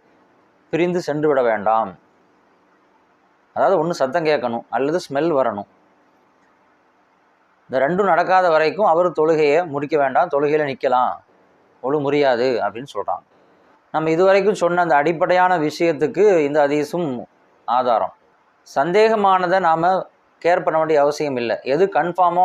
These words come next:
அதை எடுத்துக்கணும். இவருக்கு கன்ஃபார்மா தெரியல, காத்து பிரிஞ்சிருச்சு அப்படின்னு கன்ஃபார்மா தெரிஞ்சிச்சுன்னா கண்டிப்பா தொழுகை முறிஞ்சிரும். அவர்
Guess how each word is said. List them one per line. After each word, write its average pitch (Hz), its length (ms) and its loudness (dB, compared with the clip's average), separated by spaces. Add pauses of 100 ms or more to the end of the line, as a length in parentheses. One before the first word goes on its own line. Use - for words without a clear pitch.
அதை 156 200 2
எடுத்துக்கணும். 139 420 -4 (1080)
இவருக்கு 175 340 2
கன்ஃபார்மா 202 360 0 (100)
தெரியல, 160 280 2 (460)
காத்து 165 260 0 (100)
பிரிஞ்சிருச்சு 180 480 0 (140)
அப்படின்னு 160 300 -2
கன்ஃபார்மா 175 360 0 (120)
தெரிஞ்சிச்சுன்னா 160 540 0
கண்டிப்பா 160 380 0
தொழுகை 151 260 0
முறிஞ்சிரும். 143 360 -2 (1300)
அவர் 135 160 0